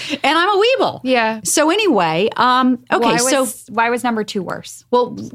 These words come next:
Speaker 1: before we get there, I, I wanna tell a story that hasn't been widely told. I wanna tell the story about when I knew it wasn't gonna work.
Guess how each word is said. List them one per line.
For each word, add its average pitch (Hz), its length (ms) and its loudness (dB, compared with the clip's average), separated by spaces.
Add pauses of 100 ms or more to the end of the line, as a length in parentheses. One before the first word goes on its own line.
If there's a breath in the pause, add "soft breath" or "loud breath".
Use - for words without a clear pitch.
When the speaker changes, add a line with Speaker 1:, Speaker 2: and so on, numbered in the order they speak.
Speaker 1:
before 392 480 2
we 330 100 4
get 165 280 0
there, 147 280 -4
I, 190 200 0
I 190 100 0
wanna 214 260 2
tell 185 320 -2
a 165 60 0
story 151 500 0
that 147 220 -4
hasn't 156 400 2
been 147 180 2
widely 139 380 -2
told. - 320 -6
I 147 60 2
wanna 175 200 4
tell 175 140 -2
the 151 80 0
story 151 340 2
about 147 280 0 (480 loud breath)
when 185 280 2
I 175 200 4
knew 185 340 4
it 151 100 0
wasn't 139 320 2
gonna 131 140 2
work. - 360 -12